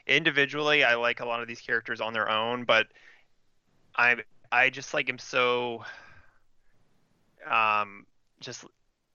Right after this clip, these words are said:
I guess, kind of tired and exhausted of very samey Justice League Dark stories that are just these characters together doing these types of situations that resolve in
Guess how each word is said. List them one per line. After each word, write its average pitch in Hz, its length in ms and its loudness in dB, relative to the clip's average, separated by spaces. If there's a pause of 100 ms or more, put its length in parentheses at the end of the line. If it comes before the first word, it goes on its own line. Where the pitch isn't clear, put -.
(160)
I 120 320 -8
guess, - 160 -6
kind 123 180 0
of 113 80 -2
tired 117 600 4
and 110 160 0
exhausted 113 680 -2
of 110 100 0
very 110 380 0
samey 113 720 -2 (580)
Justice 110 400 -4
League 113 160 -2
Dark 107 260 0
stories 127 720 2
that 113 140 2
are 110 80 0
just - 420 -14 (540)
these 120 260 -8
characters 117 500 0
together 113 520 0 (240)
doing 120 340 0
these 117 180 -4
types 113 320 0
of 113 100 -12
situations 131 1200 -10
that 110 200 0
resolve 110 580 2
in 110 320 -4